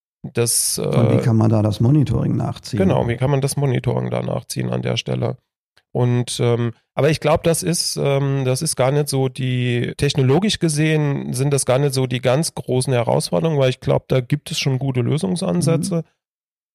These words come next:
Speaker 2: Mhm.
Speaker 1: Ähm, ich sag immer ganz gerne, wir scheitern auch nicht technologisch, sondern ich sag mal, das Thema Faktor Mensch und Organisation spielt da, glaub ich, eine ganz
Speaker 2: Ja.
Speaker 1: große Rolle, weil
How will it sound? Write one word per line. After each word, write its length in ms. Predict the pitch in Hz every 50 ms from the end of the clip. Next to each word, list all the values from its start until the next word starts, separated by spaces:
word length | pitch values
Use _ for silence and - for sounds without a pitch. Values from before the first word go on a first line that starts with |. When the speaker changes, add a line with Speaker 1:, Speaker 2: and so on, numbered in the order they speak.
| -
Speaker 2:
Mhm. 60 | 127 127
Speaker 1:
Ähm, 520 | 127 127 127 131 127 127 127 123 123 - - -
ich 160 | - 127 123 -
sag 260 | - 127 131 127 -
immer 220 | 143 139 135 135
ganz 240 | 127 127 127 131 -
gerne, 320 | - 127 123 127 131 127
wir 140 | 123 123 123
scheitern 420 | 120 - 127 120 123 127 127 123 127
auch 120 | 120 120
nicht 160 | 127 127 127
technologisch, 640 | - 139 127 - - 120 117 120 127 139 151 151 151
sondern 500 | - - 127 123 127 123 123 123 123 120 120 _ _ _ _ _ _ _ _ _
ich 120 | - - 127
sag 100 | 131 127
mal, 160 | 123 123 117
das 160 | 120 120 -
Thema 240 | - 139 127 123 123
Faktor 340 | - 131 123 - - 131 117
Mensch 240 | 117 120 131 139 -
und 100 | 127 123
Organisation 720 | 123 117 120 123 123 117 120 113 113 - 123 120 131 131
spielt 260 | 127 - - 127 123 123
da, 100 | 123 120
glaub 240 | - - 131 127
ich, 100 | 123 120 -
eine 80 | 131
ganz 180 | 123 123 127 127
Speaker 2:
Ja. 60 | 123 -
Speaker 1:
große 300 | - 127 127 127 127 120
Rolle, 400 | 113 120 120 131 147 160 160 - _ _ _ _ _ _ _ _ _ _ _ -
weil 720 | 147 135 123 123 123 127 127 123 127 127 - - - -